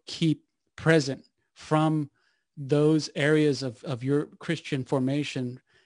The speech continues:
as part of what the work you do. I mean, it's obvious those who are in mainstream dominant Protestant traditions, when you think of activism, to go straight to, uh, mainline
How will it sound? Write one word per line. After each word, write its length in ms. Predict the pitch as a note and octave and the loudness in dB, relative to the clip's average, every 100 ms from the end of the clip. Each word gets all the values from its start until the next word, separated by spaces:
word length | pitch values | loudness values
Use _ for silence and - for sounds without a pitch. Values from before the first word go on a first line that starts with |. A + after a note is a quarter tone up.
| _ | _
as 160 | C#3+ A#2+ | -8 -8
part 280 | - D#3+ D3 | -2 2 2
of 80 | |
what 200 | B2+ C#3 | 0 -4
the 60 | - | -4
work 300 | C3 C3+ - | -2 -4 -4
you 100 | C3 | -8
do. 400 | A2+ C#3 B2+ B2+ _ _ _ - | -2 -2 -2 -6 _ _ _ 0
I 60 | |
mean, 100 | D3+ | 2
it's 120 | D3+ | 2
obvious 540 | - E3+ F#3 E3+ C#3+ - - _ _ | 4 4 6 4 2 -4 -16 _ _
those 380 | G#3+ D#3+ F#3 F3 | 0 4 4 4
who 180 | E3+ D3+ | 2 2
are 320 | C#3+ C#3+ C#3+ - _ | 2 -2 -6 -14 _
in 300 | F#3 D3+ C#3+ | -4 -2 0
mainstream 720 | D3+ E3 D3 - D#3 D3 C#3+ - _ _ _ D#3 | 2 0 0 -2 0 2 0 -6 _ _ _ -6
dominant 460 | C#3+ D3+ D#3 D3+ - - - _ _ | 0 2 2 -2 -6 -20 -20 _ _
Protestant 440 | C#3+ D3 - C3+ | -4 -4 -8 -8
traditions, 640 | C#3+ C3 C#3+ - C3+ A#2+ - _ _ _ _ | -6 -4 -4 -4 -6 -6 -14 _ _ _ _
when 140 | D3 | -4
you 80 | C#3+ | -2
think 260 | B2+ F3 E3 | 0 -2 0
of 140 | D3+ | -2
activism, 640 | D3+ C#3 - C#3 B2+ C#3+ C3 | -2 -4 -4 -4 -4 -4 -6
to 160 | - | -6
go 260 | C3+ D3+ D3 | -2 0 0
straight 480 | C3+ - D#3 D3+ - | -2 -2 0 0 -4
to, 500 | - D3 C#3 C#3 C3 - _ _ _ _ | -2 0 2 0 -4 -10 _ _ _ _
uh, 240 | D#3+ C3+ | -14 -12
mainline 720 | C3+ D3+ E3 D#3 D3 C#3+ C3+ | -2 4 4 4 2 0 -2